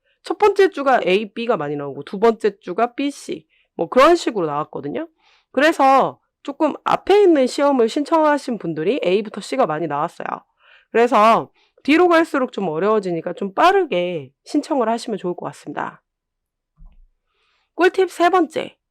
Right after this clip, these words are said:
빼먹고 하는 작업이 없도록 필기도구를 꼭 가져가셔가지고요. 문제지의 작업한 파트를 X 치면서 하세요. 잘못할 수도 있잖아요.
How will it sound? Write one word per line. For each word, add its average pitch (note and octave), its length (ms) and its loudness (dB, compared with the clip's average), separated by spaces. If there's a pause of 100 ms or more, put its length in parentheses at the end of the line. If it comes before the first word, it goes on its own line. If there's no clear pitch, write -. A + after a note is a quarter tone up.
(960)
빼먹고 G4+ 440 2
하는 D#4 200 4
작업이 G#3 360 -2
없도록 G3+ 460 -4
필기도구를 F4 600 0
꼭 B3+ 160 -2
가져가셔가지고요. E3+ 1400 -4
문제지의 B3+ 600 0
작업한 A#3 460 -2
파트를 A#3+ 540 -6
X - 300 -8
치면서 E3+ 380 -6
하세요. D#3+ 200 -14 (640)
잘못할 E4 460 2
수도 D#3+ 260 -10
있잖아요. D#3 500 -10